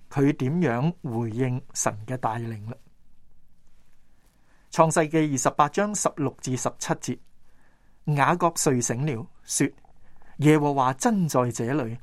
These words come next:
我竟不知道，就懼怕，說：這地方何等可畏！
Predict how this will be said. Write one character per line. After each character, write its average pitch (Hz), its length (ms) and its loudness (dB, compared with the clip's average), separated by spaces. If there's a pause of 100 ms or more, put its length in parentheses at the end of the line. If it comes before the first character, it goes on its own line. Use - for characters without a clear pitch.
(180)
我 135 380 0
竟 127 260 -4
不 180 160 -2
知 147 260 -2
道， 113 300 -4 (220)
就 117 320 0
懼 110 320 -4
怕， 117 280 -2 (380)
說： - 240 -2 (800)
這 143 240 4
地 160 180 4
方 220 240 2
何 117 240 -8
等 131 220 -2
可 190 160 -4
畏！ 131 400 0